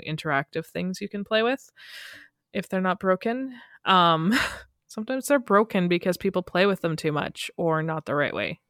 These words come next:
So be gentle. And then the ride itself is amazing. You're in a Jeep. And that's all I'm gonna tell you about that.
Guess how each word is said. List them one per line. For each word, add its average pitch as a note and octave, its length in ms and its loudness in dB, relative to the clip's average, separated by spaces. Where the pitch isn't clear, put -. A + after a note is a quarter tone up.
So - 460 -4
be G#3+ 120 0
gentle. D3 520 -6
And G#3 160 4
then G#3 80 4
the G#3 80 4
ride G3 180 6
itself F#3 420 0
is F3+ 180 -2
amazing. E3 560 0
You're F3 600 2
in E3+ 180 -2
a D#3+ 60 0
Jeep. - 380 -10
And E3+ 200 0
that's E3 200 0
all D#3 100 2
I'm D#3 220 -2
gonna D#3+ 160 -4
tell D#3 220 0
you C#3 100 0
about C#3+ 200 0
that. - 380 -4